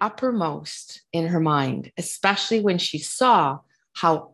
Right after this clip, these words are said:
underrepresented women were in tech and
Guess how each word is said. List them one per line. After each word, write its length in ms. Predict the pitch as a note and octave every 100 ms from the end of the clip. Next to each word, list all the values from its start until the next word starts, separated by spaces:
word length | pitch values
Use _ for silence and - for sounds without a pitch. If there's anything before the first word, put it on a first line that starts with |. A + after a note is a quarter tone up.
| -
underrepresented 1700 | G3+ B3+ C4 C#4 C#4 C#4+ _ _ - - F3+ F#3 F#3+ F#3 D#3+ D3+
women 360 | D#3 F3 G#3+ G3+
were 220 | D#3+ D3+
in 300 | D3+ D#3 C#3
tech 400 | - G3+ A#3 - - _ _ _ _ _ _ _ _ _ _ _ _ _ _
and 400 | E3 E3 D#3+ D#3+